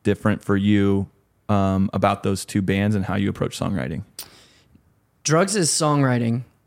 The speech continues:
Speaker 2: Drugs is a high focus on songwriting with low-tuned, fast guitars and some Harry Potter Nightmare Before Christmas production in between.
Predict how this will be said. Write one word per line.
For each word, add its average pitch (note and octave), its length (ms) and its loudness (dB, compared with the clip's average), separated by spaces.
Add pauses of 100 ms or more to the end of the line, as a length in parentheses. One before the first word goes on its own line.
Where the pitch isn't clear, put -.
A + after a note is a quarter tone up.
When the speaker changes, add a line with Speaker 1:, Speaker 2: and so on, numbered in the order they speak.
(280)
Speaker 2:
Drugs D3+ 300 6
is D3+ 140 2
a B2+ 140 4
high D3+ 420 4
focus C#3+ 440 0
on C3 160 2
songwriting D3+ 920 2 (100)
with C3 160 0
low-tuned, C#3 1120 2 (200)
fast C#3+ 540 2
guitars C3 720 -2 (580)
and B2 120 0
some B2 300 -2 (400)
Harry C3+ 220 4
Potter B2+ 280 4
Nightmare A#2+ 280 2
Before A2+ 240 -4
Christmas A#2+ 520 -2
production A#2+ 460 -2
in A#2 80 2
between. B2 520 -2